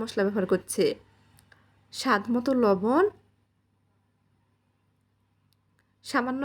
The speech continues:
পরিমাণ গুঁড়া মরিচ ব্যবহার করছি সুন্দর কালারের জন্য,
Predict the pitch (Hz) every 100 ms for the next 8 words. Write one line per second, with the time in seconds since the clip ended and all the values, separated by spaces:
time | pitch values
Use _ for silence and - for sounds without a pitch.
0 | 277 285 269 311 392 - 214 208 208 208
1 | 220 233 240 262 240 220 - 294 233 220
2 | 233 240 190 208 226 208 185